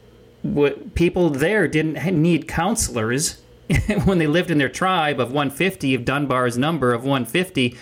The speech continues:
or whatever. They existed, they, day to day to just try to survive, and survival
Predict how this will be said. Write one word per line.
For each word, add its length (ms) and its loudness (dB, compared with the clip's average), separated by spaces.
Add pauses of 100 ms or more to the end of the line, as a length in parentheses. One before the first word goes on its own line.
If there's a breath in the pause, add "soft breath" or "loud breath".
(140 loud breath)
or 80 -2
whatever. 560 0 (460 loud breath)
They 540 0
existed, 720 0 (400)
they, 460 -4 (160)
day 180 2
to 80 0
day 300 2
to 200 -2
just 220 0
try 180 2
to 220 -2
survive, 640 2
and 120 0
survival 920 0